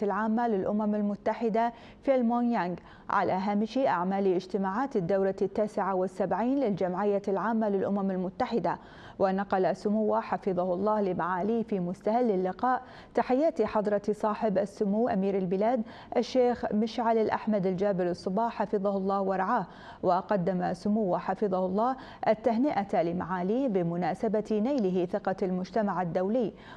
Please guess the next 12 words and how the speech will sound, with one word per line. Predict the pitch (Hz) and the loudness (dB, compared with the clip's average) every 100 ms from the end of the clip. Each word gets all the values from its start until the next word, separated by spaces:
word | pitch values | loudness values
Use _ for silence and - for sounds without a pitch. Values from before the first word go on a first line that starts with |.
| - | -4
متمنيا | 185 190 185 196 196 180 | -2 0 0 2 2 2
له | 170 175 185 | 0 0 -2
التوفيق | 170 175 170 214 196 | -2 -2 0 -2 0
والنجاح | 180 185 240 247 208 247 247 - - | 0 2 0 0 0 0 -2 -10 -6
في | - 302 247 | 0 2 4
أداء | 240 - 220 | 4 4 2
مهام | 202 214 208 | 0 0 0
أعماله | 202 180 185 190 190 185 180 | 0 0 0 0 0 0 0
الجديدة، | 180 185 254 202 160 - - - - | 0 -2 0 0 -2 -4 -16 -10 -2
مؤكدا | 240 302 - 285 254 277 269 196 | 0 0 0 0 2 2 0 0
دعم | 220 214 214 | 0 0 0
دولة | 247 277 208 | 0 0 0